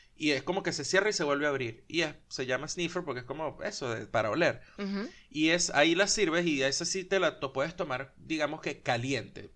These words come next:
Speaker 1: Vamos a llamarlo así,
Speaker 2: Ujú.
Speaker 1: caliente. Y aprecias
Speaker 2: Exacto, más, más, más,
Speaker 1: completamente
Speaker 2: más
Speaker 1: el
Speaker 2: caliente
Speaker 1: sabor.
Speaker 2: de lo, de lo,
Speaker 1: Sí,
Speaker 2: de lo que tú estás
Speaker 1: y aprecias
Speaker 2: acostumbrado.
Speaker 1: completamente el sabor y el, y el aroma de la cerveza.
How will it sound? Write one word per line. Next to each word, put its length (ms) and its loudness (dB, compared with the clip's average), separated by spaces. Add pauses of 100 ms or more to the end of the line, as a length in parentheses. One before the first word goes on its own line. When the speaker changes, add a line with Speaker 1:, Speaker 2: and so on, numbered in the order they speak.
Speaker 1:
Vamos 240 -6
a 40 0
llamarlo 280 -8
así, 180 -10
Speaker 2:
Ujú. 80 -16
Speaker 1:
caliente. 480 -4 (440)
Y 140 4
aprecias 480 6
Speaker 2:
Exacto, 160 4
más, 120 12
más, 100 10
más, 200 12
Speaker 1:
completamente 440 8
Speaker 2:
más 120 10
Speaker 1:
el 40 4
Speaker 2:
caliente 300 10
Speaker 1:
sabor. 300 8
Speaker 2:
de 100 6
lo, 60 2
de 160 8
lo, 60 4
Speaker 1:
Sí, 60 -2
Speaker 2:
de 120 8
lo 80 8
que 80 -2
tú 60 0
estás 140 2
Speaker 1:
y 40 8
aprecias 260 6
Speaker 2:
acostumbrado. 160 10 (140)
Speaker 1:
completamente 680 0
el 80 -2
sabor 400 2
y 60 -2
el, 260 -4
y 100 -4
el 140 -4
aroma 360 -4
de 40 -4
la 100 -4
cerveza. 540 -4